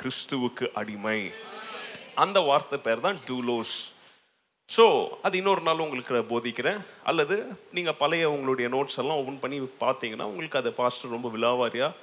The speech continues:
அவர் போதிச்சிருக்கிறார். So, இங்க, ஆ, அவனுக்கு காசு கொடுத்து அவனை வீட்டுக்கு கூட்டு வருவாங்க. அந்த காசு கொடுக்கறதுக்கு பேர் சொன்ன, என்ன சொன்ன? ரிடெம்ப்ஷன் மணி.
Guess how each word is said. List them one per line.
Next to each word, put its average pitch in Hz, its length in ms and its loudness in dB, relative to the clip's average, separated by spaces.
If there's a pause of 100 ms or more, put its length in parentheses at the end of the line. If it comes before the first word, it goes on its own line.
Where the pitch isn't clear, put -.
(420)
அவர் - 200 0
போதிச்சிருக்கிறார். 120 760 4 (840)
So, 247 340 8
இங்க, 233 420 8 (1040)
ஆ, 156 680 6 (840)
அவனுக்கு 196 380 2
காசு 180 400 6
கொடுத்து 202 540 0
அவனை 160 220 2
வீட்டுக்கு 151 420 -4
கூட்டு 160 320 -2
வருவாங்க. 117 460 2
அந்த 156 220 0
காசு 160 380 4
கொடுக்கறதுக்கு 135 520 -2
பேர் 135 200 0
சொன்ன, 131 340 -4
என்ன 135 140 0
சொன்ன? 143 360 0
ரிடெம்ப்ஷன் 170 880 0
மணி. 131 440 0